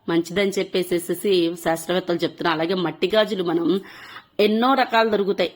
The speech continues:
కలర్స్, కలర్స్, కలర్స్, చాలా రంగులు ఉంటాయండి మట్టి గాజులు. కంపల్సరీ గాజులు అయితే అర డజన్ వేసుకోవాలండి. అర డజన్, వీలైతే డజన్ వేసుకుంటే చాలా మంచిది.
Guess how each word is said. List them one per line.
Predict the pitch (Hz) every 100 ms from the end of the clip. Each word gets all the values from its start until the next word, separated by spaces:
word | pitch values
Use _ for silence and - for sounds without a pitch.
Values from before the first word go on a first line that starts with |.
| -
కలర్స్, | 170 190 190
కలర్స్, | - 185 185 -
కలర్స్, | 180 185 - -
చాలా | 208 233 247
రంగులు | 226 220 220
ఉంటాయండి | 214 196 180 180
మట్టి | 175 165 165 170
గాజులు. | 175 160 151 147 - - - - -
కంపల్సరీ | 175 196 240 226 240 214
గాజులు | 185 180 190 208
అయితే | 185 185 165 175 - -
అర | 170 175
డజన్ | 190 190 202
వేసుకోవాలండి. | 170 170 - 202 202 165 147 143 147 - - -
అర | 180
డజన్, | 202 214 226 214 -
వీలైతే | 175 190 233 226 254
డజన్ | 214 170 165 233
వేసుకుంటే | 277 233 - 240 302 -
చాలా | 160 151
మంచిది. | 202 170 - 147